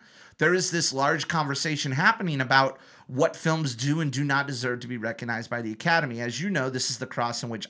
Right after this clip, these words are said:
I decide to bear in my life, that I feel like films like this and A Quiet Place, Mission Impossible, Fallout, that they deserve their spot next to your tiny little character-driven indies or your big, uh, you know, historical epics.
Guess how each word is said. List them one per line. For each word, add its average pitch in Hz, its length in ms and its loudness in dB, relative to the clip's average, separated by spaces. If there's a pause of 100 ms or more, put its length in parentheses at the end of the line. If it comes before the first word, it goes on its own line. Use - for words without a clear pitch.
I 170 180 2
decide 120 380 -4
to 123 40 -6
bear 110 240 -6
in 110 80 -6
my 113 120 -2
life, - 800 -8
that 143 100 0
I 147 100 4
feel 151 220 -4
like 135 160 -2
films 147 340 -2
like 120 240 -4
this - 440 0 (420)
and 131 340 0
A 117 80 -2
Quiet 147 400 2
Place, 143 360 -2
Mission 143 220 -2
Impossible, 139 380 -4
Fallout, 131 500 2
that 127 180 -2
they 139 220 -2
deserve 139 580 2
their 131 160 0
spot 127 600 2
next 139 520 -2
to 127 380 -2 (420)
your 135 200 0
tiny 143 420 2
little 143 200 0
character-driven 131 720 -2
indies 120 640 -4
or 120 140 -4
your 127 120 -4
big, 131 280 -4
uh, 127 140 -4
you 139 140 -2
know, 117 140 -4
historical 120 560 -4
epics. 117 560 -4